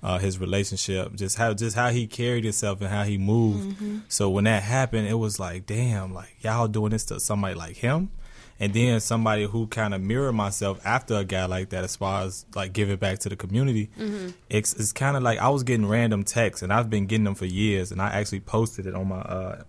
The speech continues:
Speaker 1: my Snap about my aunts and people that, that reached out to and loved me. They was like, "I want you to be careful what you're doing in the community." And it never really, I never really understood it until the thing happened with Nipsey. And she was like, Well,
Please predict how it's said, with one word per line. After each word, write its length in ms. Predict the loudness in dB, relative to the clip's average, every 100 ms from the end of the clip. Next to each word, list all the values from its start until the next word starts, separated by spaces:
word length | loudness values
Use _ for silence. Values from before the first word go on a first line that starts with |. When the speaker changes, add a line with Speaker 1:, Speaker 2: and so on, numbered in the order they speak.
| -6
Speaker 1:
my 120 | -2
Snap 500 | -2 4 6 6 4 -2 -16 -20 -8 -4
about 520 | 2 4 4 4 -2
my 200 | 0 0 4
aunts 460 | 4 4 0 -6 -6 -12
and 200 | -12 -10 0
people 260 | 2 4
that, 260 | 2 2 0
that 200 | -2 0
reached 280 | 2 2 4
out 160 | 2 4
to 100 | 2
and 140 | 2
loved 240 | 6 6 6
me. 60 | 4
They 120 | 2
was 160 | 0
like, 200 | -2 -4
"I 80 | 0
want 240 | 2 2 2
you 40 |
to 60 | 0
be 120 | 0
careful 420 | 0 2 4 2 0
what 180 | 0
you're 60 | -2
doing 220 | 0 0
in 80 | 0
the 60 | -2
community." 520 | 0 4 4 2 -6 -14 -16 -16 -18 -18 0
And 120 | 4
it 80 | 6
never 400 | 8 8 8 6
really, 380 | 6 6 4 0 0
I 60 |
never 260 | 4 4 6
really 240 | 4 4
understood 640 | 4 4 4 4 6 6 6
it 120 | 4
until 340 | 0 2 2
the 60 | 2
thing 300 | 2 2 2
happened 300 | 0 0 -2
with 120 | 0
Nipsey. 420 | 2 2 0 -8 -14 -8
And 100 | -6
she 140 | -2 -2
was 120 | 2
like, 220 | 0 0
Well, 300 | 0 0 -2